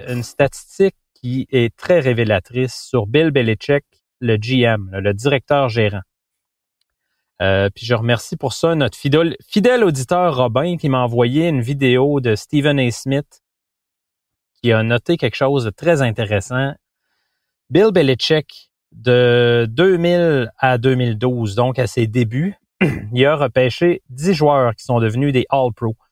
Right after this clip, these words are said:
All-Pro, là, Jean-Nic, c'est pas le Pro Bowl où tout le monde à peu près fait le Pro Bowl parce qu'il y a des blessés, tout ça. All-Pro, là, c'est première ou deuxième équipe d'étoiles. Donc, c'est un honneur qui est significatif.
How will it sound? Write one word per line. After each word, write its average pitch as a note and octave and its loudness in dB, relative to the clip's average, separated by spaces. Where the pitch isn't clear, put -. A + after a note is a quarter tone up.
All-Pro, F3 2
là, D#3+ 2
Jean-Nic, B2+ -2
c'est - -6
pas D#3+ 2
le D#3 0
Pro C3 0
Bowl D3+ 0
où D3 0
tout - -4
le C#3 0
monde D3+ 0
à A#2+ 0
peu A#2+ 0
près C3+ 0
fait C3 2
le B2 -2
Pro A#2+ 0
Bowl C#3 0
parce B2+ -2
qu'il B2 -4
y - 2
a G#2+ -2
des A#2 2
blessés, A#2 -2
tout - -20
ça. C3+ -2
All-Pro, E3 2
là, D#3 2
c'est B2+ -2
première D#3 0
ou F3+ 0
deuxième C#3 0
équipe A#2 -2
d'étoiles. G2 -2
Donc, C3 0
c'est - -8
un B2 0
honneur D3+ 0
qui A#2+ -6
est - -6
significatif. C3+ -4